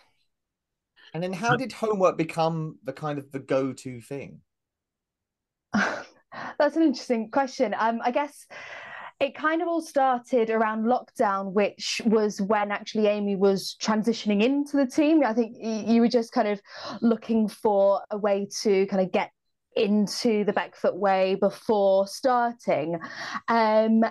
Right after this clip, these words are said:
Speaker 2: and it was something that had been frustrating us in the history team, uh, for a while,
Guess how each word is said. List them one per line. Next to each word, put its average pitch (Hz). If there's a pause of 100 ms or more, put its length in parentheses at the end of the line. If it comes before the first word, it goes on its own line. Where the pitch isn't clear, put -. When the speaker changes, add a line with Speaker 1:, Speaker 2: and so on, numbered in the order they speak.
Speaker 2:
and 220 (140)
it 240
was 247
something 269
that 233
had 208
been 214
frustrating 226
us 208
in 208
the 196
history 196
team, 196
uh, 185
for 208
a 202
while, 233